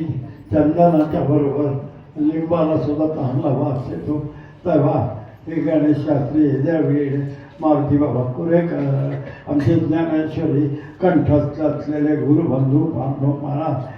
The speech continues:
या सगळ्या चंदनाच्या याच्यात कडू असलेला पाटील सुद्धा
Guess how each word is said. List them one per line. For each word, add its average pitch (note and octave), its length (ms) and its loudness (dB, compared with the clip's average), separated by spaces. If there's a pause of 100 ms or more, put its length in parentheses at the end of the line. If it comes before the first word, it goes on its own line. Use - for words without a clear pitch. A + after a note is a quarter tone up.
(280)
या D#3+ 300 2
सगळ्या D3+ 320 0 (460)
चंदनाच्या D#3+ 720 2
याच्यात D#3 460 -4 (360)
कडू E3+ 280 4
असलेला E3+ 460 0
पाटील F3 500 -4
सुद्धा D#3 480 -2